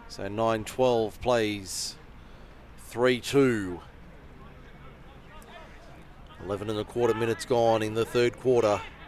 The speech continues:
Campbelltown in control of this one nicely. Forty-six points the margin. U T S having to work hard, idle. For the Bats,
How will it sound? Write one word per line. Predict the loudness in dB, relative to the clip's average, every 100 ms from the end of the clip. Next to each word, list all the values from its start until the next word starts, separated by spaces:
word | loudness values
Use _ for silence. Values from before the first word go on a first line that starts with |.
| -18 -18 -18 -18 -20 -20 -20 -20 -16 -14 -16 -18 -20 -20 -20 -18 -18 -18 -20 -20 -20 -20 -20 -20 -20 -20 -20 -12
Campbelltown | -10 -8 -2 0 2 0 -6 -12 -10
in | -8 -6
control | -2 4 4 4
of | 4
this | 2 2 2
one | 2 4
nicely. | 4 4 2 -2 -2
Forty-six | -2 2 2 2 -2 -2
points | 2 2 2 0
the | 4
margin. | 6 6 4 0 -2 -8 -18 -20 -20 -20 -20 -20 -20 -20 -20 -20 -20 -20 -20 -20 -20 -18 -18 -18 -12
U | -10
T | -4 2 4
S | 4
having | 0 0 2
to |
work | 6 6 6
hard, | 6 6 6 8
idle. | 6 6 2 0 -4 -14 -18 -18 -18 -18 -18 -18 -18 -18 -18 -18 -16 -16 -16 -18 -20 -20 -18 -18 -16 -18 -16 -16 -16 -18 -16 -14
For | -6
the | -2
Bats, | 2 2 2 -6